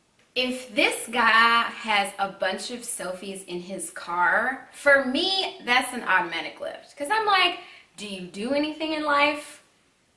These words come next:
Do you just spend most of your time in the car? Like, you don't have friends or activities? Just, it's just you with selfies with your seatbelt across you?" I mean, I get it, 'cause you get good lighting in the car, right? I've got a few car selfies,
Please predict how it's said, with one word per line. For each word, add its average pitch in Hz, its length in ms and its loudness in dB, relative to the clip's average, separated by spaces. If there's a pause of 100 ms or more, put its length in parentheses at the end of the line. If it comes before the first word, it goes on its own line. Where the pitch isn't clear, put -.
(220)
Do 185 160 -14
you 202 120 -8
just 196 200 -8
spend 202 300 -6
most 202 260 -4
of 208 80 -12
your 202 120 -12
time 190 260 -8
in 175 60 -8
the 165 80 -10
car? 202 640 -4 (120)
Like, 165 260 -12
you 180 60 -10
don't 185 180 -8
have 185 240 -12
friends 185 760 -10 (520)
or 170 220 -8
activities? 185 920 -8 (640)
Just, - 320 -18
it's 175 160 -14
just 180 220 -14
you 180 480 -6 (140)
with 180 220 -14
selfies 185 380 -10
with - 160 -12
your 165 100 -12
seatbelt 202 540 -6 (360)
across 202 420 0
you?" 214 240 -12 (1500)
I 220 100 0
mean, 233 140 4
I 262 220 4
get 294 180 2
it, - 300 -6
'cause 226 160 -10
you 226 120 -8
get 262 380 -2
good 247 240 -4
lighting 226 420 2
in 214 100 -6
the 190 60 -10
car, 185 360 2
right? 185 260 0
I've 190 240 2
got 226 220 6
a 214 40 0
few 233 300 -6
car 208 280 2
selfies, 202 500 -4